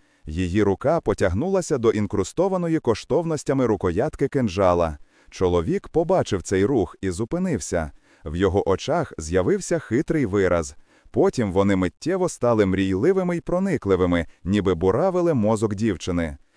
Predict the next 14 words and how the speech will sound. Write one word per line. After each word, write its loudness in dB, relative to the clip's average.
Тувія 0
раптом -4
відчула, 0
що -4
в -4
ній -2
відбуваються 0
зміни. -2
Вона 2
не 2
здогадувалася 2
про 0
їх 0
причину, 0